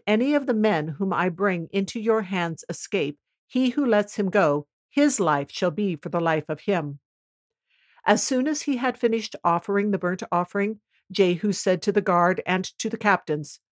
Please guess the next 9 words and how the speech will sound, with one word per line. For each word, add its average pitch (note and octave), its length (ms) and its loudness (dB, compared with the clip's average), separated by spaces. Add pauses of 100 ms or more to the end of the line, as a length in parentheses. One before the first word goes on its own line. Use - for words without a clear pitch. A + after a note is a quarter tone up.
(200)
"Go F#3+ 280 4
in E3 300 0
and F3 240 -4
kill F3+ 200 0
them. D3 260 -6 (240)
Let F3 260 2
no G3 200 6
one E3 220 -2
escape." D#3 440 -2